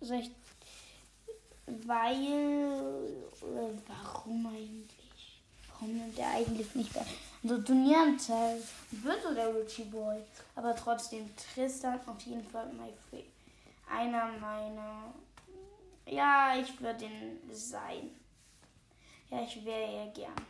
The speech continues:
Dann kommen wir zu Yugi und Yugi-Line ist auch schon cool, aber es ist halt dann so, die Last, ja, im Manga ist es auch so, wird er verkloppt die ganze Zeit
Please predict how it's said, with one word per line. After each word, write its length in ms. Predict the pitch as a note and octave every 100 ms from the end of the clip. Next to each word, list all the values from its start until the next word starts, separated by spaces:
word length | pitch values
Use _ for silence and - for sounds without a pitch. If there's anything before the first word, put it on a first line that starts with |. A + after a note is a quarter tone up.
| - - - - - -
Dann 260 | B3 A#3+ B3
kommen 280 | B3 A#3 A#3
wir 220 | A#3 A3+
zu 480 | - A#3 A#3 B3 C4 - - - -
Yugi 720 | B3 D4+ - D5+ G4 D#4+ C#4
und 380 | A3 A3 G#3+ G#3
Yugi-Line 1000 | G#3 C4 C5 A4+ G#4+ F#4 F4+ F4 D#4+ C#4+
ist 220 | A#3+ -
auch 240 | - - -
schon 200 | - A3+ G#3+ - -
cool, 340 | D4 D4 D4 C#4+ - - -
aber 160 | B3 A#3+
es 160 | B3+ -
ist 220 | - -
halt 200 | B3 B3
dann 180 | B3 A#3
so, 120 | B3 B3 - - -
die 80 | A#3+
Last, 800 | A#3+ C4+ C4+ - - - - - - - -
ja, 380 | - B3+ B3+ B3+
im 260 | B3 A#3+ A#3
Manga 340 | A#3 A#3+ C4+
ist 160 | C4 C4
es 140 | B3+
auch 120 | B3 A#3
so, 320 | A#3 B3+ A#3
wird 160 | B3+
er 100 | B3
verkloppt 680 | A#3 A3 - - A#3+ C4+ C4+
die 120 | C#4
ganze 420 | B3+ B3+ B3 B3 -
Zeit 680 | - A#3+ A#3 A#3 A3+ A3+